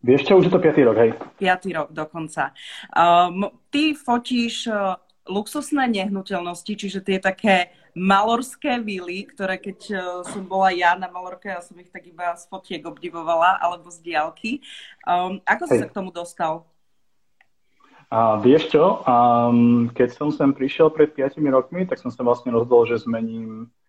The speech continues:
Speaker 1: a, kompletne kariéru a začnem fotiť. A, mm, zhodou okolností sme sa nasťahovali vtedy ešte s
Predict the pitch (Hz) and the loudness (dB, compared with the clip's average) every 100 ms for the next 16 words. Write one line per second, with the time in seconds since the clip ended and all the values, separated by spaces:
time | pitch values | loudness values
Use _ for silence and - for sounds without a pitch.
0 | _ _ _ - 104 104 104 113 104 117 | _ _ _ -4 0 0 0 -6 0 -2
1 | 113 113 101 110 151 175 127 113 - 110 | -2 -8 -6 -2 0 2 2 -2 -4 -8
2 | 107 - 110 208 233 _ _ _ _ _ | -10 -10 -4 -4 -4 _ _ _ _ _
3 | _ - 113 110 110 107 107 107 - _ | _ -2 4 6 4 2 -6 -10 -14 _
4 | _ _ 120 110 110 127 135 131 127 127 | _ _ -2 -2 0 0 4 2 2 0
5 | 123 135 135 131 117 120 131 123 117 117 | 0 0 0 4 2 2 2 4 4 0
6 | 120 113 110 117 113 | -4 -8 -8 -8 -12